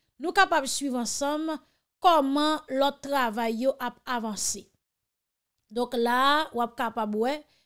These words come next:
c'est mis sous tènement, yo a préparé. Donc, euh,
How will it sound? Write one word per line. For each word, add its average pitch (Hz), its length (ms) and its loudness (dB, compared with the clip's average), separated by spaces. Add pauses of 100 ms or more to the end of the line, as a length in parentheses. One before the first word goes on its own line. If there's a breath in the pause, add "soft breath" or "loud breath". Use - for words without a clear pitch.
(240 soft breath)
c'est 269 260 0
mis 254 220 0
sous 320 180 -6
tènement, 254 540 0
yo 262 120 -2
a 220 80 -2
préparé. 254 840 -2
Donc, 208 380 -8
euh, 196 480 -4